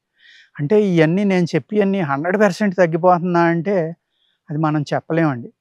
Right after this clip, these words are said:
మీరు తీసుకున్న మూలిక సేకరించిన టైంను బట్టి దానికి కావలసిన పథ్యాన్ని మీరు వా-, అంటే పథ్యం అంటాం మనం, ఏదైతే తినకూడని పదార్థాలు ఉన్నాయో ఆ తినకూడని పదార్థాలన్నీ తినకుండా జాగ్రత్త పాటిస్తా,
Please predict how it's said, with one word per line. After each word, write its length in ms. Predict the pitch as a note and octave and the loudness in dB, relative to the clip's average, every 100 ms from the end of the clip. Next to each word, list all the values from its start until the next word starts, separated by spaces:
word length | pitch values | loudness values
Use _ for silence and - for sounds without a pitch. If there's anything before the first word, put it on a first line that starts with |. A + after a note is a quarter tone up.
| _ | _
మీరు 240 | C3+ C#3+ C#3+ | -4 -2 -4
తీసుకున్న 560 | - E3 D3+ - E3 | -4 -6 -6 -4 -2
మూలిక 400 | D3 D3 D#3+ E3 | -2 0 -2 -2
సేకరించిన 640 | D#3 D#3+ D#3 D3+ D3+ E3+ C#3+ | -2 0 0 -4 -6 -4 -4
టైంను 340 | C#3 D3 D3+ | -2 -2 0
బట్టి 320 | C#3+ - G#3 - _ _ _ _ _ _ _ _ _ _ _ _ - - _ D3 | -2 -4 -8 -10 _ _ _ _ _ _ _ _ _ _ _ _ -20 -20 _ 2
దానికి 340 | D3+ D#3 D3+ | 4 4 2
కావలసిన 460 | D3+ C#3+ D#3+ - E3 | 0 0 0 0 -2
పథ్యాన్ని 580 | - D3 - F#3 F3 | -2 -6 0 2 4
మీరు 220 | E3 D3+ C#3 | 4 2 2
వా-, 240 | C#3+ D#3 - - | 2 0 -4 -8
అంటే 200 | C#3+ E3 | -4 -4
పథ్యం 440 | - D3+ A#2+ F3+ | -2 -4 -2 0
అంటాం 320 | E3+ C#3 B2+ | 0 -2 -4
మనం, 200 | B2+ B2+ - _ _ _ _ - | -6 -10 -14 _ _ _ _ -4
ఏదైతే 460 | D#3+ E3+ F3+ F3 F3 | 0 2 2 2 -2
తినకూడని 600 | - D#3 D#3 E3+ D#3+ D3+ | -2 -4 2 4 4 2
పదార్థాలు 560 | D3+ C#3 C#3 C3+ C3+ | 2 2 0 0 -2
ఉన్నాయో 440 | B2+ B2+ B2+ C3 - D#3 | -2 -4 -2 -4 -4 -8
ఆ 60 | |
తినకూడని 600 | C#3+ D3+ D3 D#3 D#3+ D#3+ | -6 -4 -2 0 0 0
పదార్థాలన్నీ 760 | D3+ C#3+ D3 C3 D3 C#3 C3+ D3 | -2 0 0 0 -2 0 -2 -4
తినకుండా 680 | - C3+ C3 C#3+ C3+ C3+ - _ _ _ _ _ C3+ | -4 -6 -4 -2 0 0 -2 _ _ _ _ _ -4
జాగ్రత్త 580 | C#3+ C#3 C#3 D3 - | 0 0 0 -4 -2
పాటిస్తా, 800 | C#3+ C3+ B2+ A#2+ B2+ - C3+ B2+ | -2 0 -2 -2 -8 -4 -4 -4